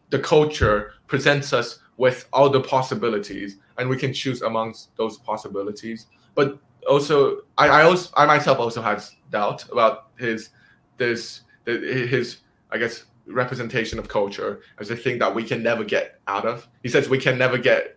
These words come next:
get behind our thrownness or get behind our culture, behind our world. And be-, because I, I was thinking how the first, just related to you, how the first Chinese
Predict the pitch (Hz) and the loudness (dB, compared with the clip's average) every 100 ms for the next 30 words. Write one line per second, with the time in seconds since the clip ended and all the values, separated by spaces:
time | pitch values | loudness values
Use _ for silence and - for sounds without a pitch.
0 | _ 127 120 110 - 120 107 - 123 113 | _ -2 0 -4 -2 0 -2 -4 -2 -2
1 | 98 85 - - _ - 117 113 120 113 | -4 -10 -18 -20 _ -6 -4 2 2 0
2 | 110 113 113 95 104 - 110 104 101 - | -4 -6 -6 -4 -4 -2 -2 -2 -6 -8
3 | 107 110 104 101 101 98 98 - _ _ | -6 -6 -4 -6 -6 -6 -6 -10 _ _
4 | - _ - 110 113 107 _ - - _ | -20 _ -10 -6 -6 -6 _ -20 -20 _
5 | _ _ - 156 170 190 185 156 156 151 | _ _ 0 2 4 4 6 6 6 2
6 | - 170 - 101 98 - - 156 151 139 | -2 -2 -2 -8 -10 -18 0 6 6 6
7 | 143 156 143 143 - _ - 120 147 143 | 2 4 2 0 -12 _ -12 -6 -4 2
8 | 151 143 143 135 113 147 165 170 185 180 | 4 4 2 0 0 4 4 4 2 2
9 | - 160 151 143 101 101 | 2 2 4 0 -4 -10